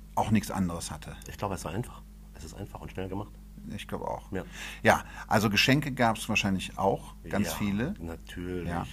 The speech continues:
Speaker 1: Und wir hatten aber auch, äh, im, im, in der Band Geschenke. Wir hatten Weihnachtsfeier. Damit haben wir unseren letzten Podcast, äh, aufgehört.
Speaker 2: Ja, und die war super schön. Vor allen Dingen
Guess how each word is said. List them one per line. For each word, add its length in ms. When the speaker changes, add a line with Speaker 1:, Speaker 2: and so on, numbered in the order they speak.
Speaker 1:
Und 520
wir 140
hatten 220
aber 300
auch, 360
äh, 300
im, 140
im, 180
in 80
der 80
Band 280
Geschenke. 480
Wir 140
hatten 480
Weihnachtsfeier. 580
Damit 280
haben 80
wir 80
unseren 240
letzten 340
Podcast, 640
äh, 160
aufgehört. 680
Speaker 2:
Ja, 240
und 240
die 100
war 160
super 480
schön. 360
Vor 180
allen 280
Dingen 220